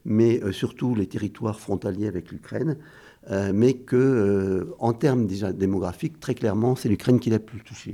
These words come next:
Pour donner des évaluations, il y a eu environ quatre millions de morts,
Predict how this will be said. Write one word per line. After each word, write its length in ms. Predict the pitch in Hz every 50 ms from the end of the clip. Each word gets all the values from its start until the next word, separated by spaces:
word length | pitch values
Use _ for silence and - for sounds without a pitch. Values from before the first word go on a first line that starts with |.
| - -
Pour 160 | - 98 98
donner 240 | 98 107 107 113 110
des 220 | 92 101 87 107
évaluations, 720 | 92 90 95 90 92 92 92 - - 131 127 147 160 160 - - - - - - - - - - - - _ _ _ _ _ _ _ _ _ _ _ _ _ _ _ _ _ _ _ _ _ _ _ _ -
il 20 |
y 40 | 123
a 40 | 110
eu 120 | 110 143
environ 520 | 143 131 107 117 120 107 117 127 127 139 127
quatre 260 | - - 123 - -
millions 300 | 131 120 120 120 117 110
de 120 | 107 107
morts, 920 | 101 101 101 104 107 104 101 101 101 104 110 107 107 101 - - - -